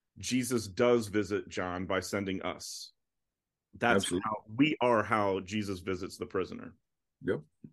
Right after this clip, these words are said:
Speaker 1: So the
Speaker 2: Yeah, I think that, that, I think that's Matthew's, that's Matthew's point, right?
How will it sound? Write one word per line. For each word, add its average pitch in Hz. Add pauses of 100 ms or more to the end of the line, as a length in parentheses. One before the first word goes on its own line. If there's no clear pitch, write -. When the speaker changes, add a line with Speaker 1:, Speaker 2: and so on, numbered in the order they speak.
(680)
Speaker 1:
So 139
the 147
Speaker 2:
Yeah, 151
I 143
think 165
that, 123
that, 117
I 135
think 156
that's 131
Matthew's, 120 (100)
that's 117
Matthew's 107
point, 127
right? 90